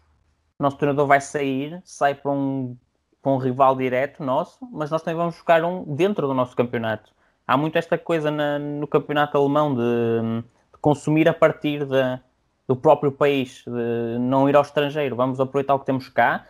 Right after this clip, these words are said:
Se nos vem buscar o nosso treinador, nós vamos buscar o treinador de um deles também. Não, não é por aí.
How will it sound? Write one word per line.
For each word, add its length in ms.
Se 140
nos 100
vem 120
buscar 240
o 20
nosso 180
treinador, 480
nós 120
vamos 160
buscar 260
o 20
treinador 320
de 60
um 80
deles 260
também. 360
Não, 180
não 140
é 80
por 160
aí. 320